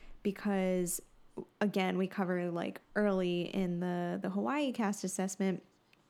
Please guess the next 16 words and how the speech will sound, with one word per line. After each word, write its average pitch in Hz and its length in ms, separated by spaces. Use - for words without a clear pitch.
he - 200
becomes, 233 520
like, 180 400
um, 185 640
a 208 540
director 196 1000
and 190 120
a 180 60
writer 190 520
for, 190 160
like, 180 280
a 196 100
lot 190 380
of 214 180
different, 190 400
like, 180 300